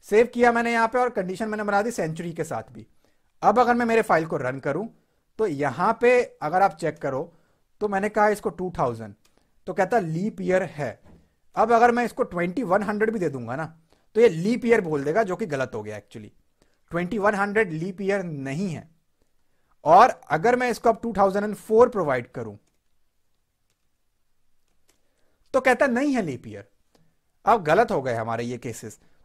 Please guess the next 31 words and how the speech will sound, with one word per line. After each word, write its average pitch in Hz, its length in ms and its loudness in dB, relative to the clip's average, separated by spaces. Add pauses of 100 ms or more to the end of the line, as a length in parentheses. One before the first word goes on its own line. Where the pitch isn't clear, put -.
तो - 220 0
इसमें 220 440 0
मुझे 233 240 -2
क्या 160 180 -2
करना 110 280 -12
पड़ेगा? 107 360 -12 (480)
तो 170 80 -8
basically 208 480 2
मैंने 240 180 2
फ़ोर 208 260 0
हंड्रेड 185 260 -4
से 165 100 -8
चेक 127 280 -8
किया 139 240 -2 (420)
कि 185 100 -18 (120)
अगर 202 440 2
फ़ोर 220 280 2
हंड्रेड 208 280 -6
से 233 120 0
डिवाइड 147 420 -2 (100)
हो 156 240 -2
जाता 120 360 -4
है 143 160 -4 (1200)
तो 190 160 8 (120)
यहां 160 380 2
पे 285 140 4 (180)
अगर 196 260 2
आप 285 140 6
चेक 214 280 0
करोगे 135 300 -2
ना 175 120 -2